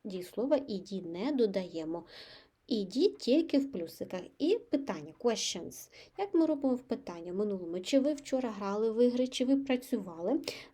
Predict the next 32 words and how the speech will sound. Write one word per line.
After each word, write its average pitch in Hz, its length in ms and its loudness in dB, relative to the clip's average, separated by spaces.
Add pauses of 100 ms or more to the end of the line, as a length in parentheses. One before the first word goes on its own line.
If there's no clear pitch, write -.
(120)
На 202 140 -2
початку 277 600 -4
споч-, - 440 -4 (120)
е, 208 180 2
ставимо – 180 540 -2
did, 196 540 -2 (280)
потім 277 440 4 (380)
про - 160 2
кого 202 360 6
ми 262 120 6
питаємо, 359 520 2 (140)
і 440 200 6
знову 262 320 8
ж - 100 -8
таки 196 240 -2
дієслово 202 540 0
без 240 320 0
закінчення 190 720 -6
і 240 120 0
ді. 185 240 -2 (260)
Did 254 240 6
you 285 120 8
play 359 520 -2
computer 240 540 2
games 196 400 -2 (120)
yesterday? 226 540 0 (260)
Did 277 220 4
they 302 120 4
work 349 400 0
yesterday? 196 360 -2
Чи 214 160 -4
ви 269 220 4